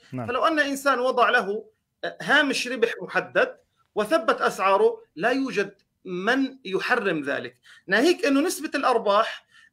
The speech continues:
Speaker 2: آه، آه، المذاهب الأربعة، الحنفية والح-، والحنابلة والشافعية، لم يحددوا نسبة معينة. المالكية حددوا أنه ألا تزيد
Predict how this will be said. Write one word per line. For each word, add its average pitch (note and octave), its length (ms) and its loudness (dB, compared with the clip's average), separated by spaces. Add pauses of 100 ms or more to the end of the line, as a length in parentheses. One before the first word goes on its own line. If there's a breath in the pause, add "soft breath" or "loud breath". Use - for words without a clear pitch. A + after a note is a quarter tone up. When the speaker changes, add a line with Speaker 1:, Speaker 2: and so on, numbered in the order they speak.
(120)
Speaker 2:
آه، - 20 0
آه، - 360 -2
المذاهب B3+ 520 4
الأربعة، F#3+ 440 2
الحنفية A3+ 840 -2
والح-، F#3+ 580 -2
والحنابلة G#3 760 2
والشافعية، A#3 880 -2 (280)
لم E4+ 160 0
يحددوا C#4+ 420 0
نسبة C#4 260 -2
معينة. C#4 340 4
المالكية C#4+ 540 2
حددوا C#4+ 400 -2
أنه C4 180 -2
ألا C#4 180 4
تزيد C4+ 360 0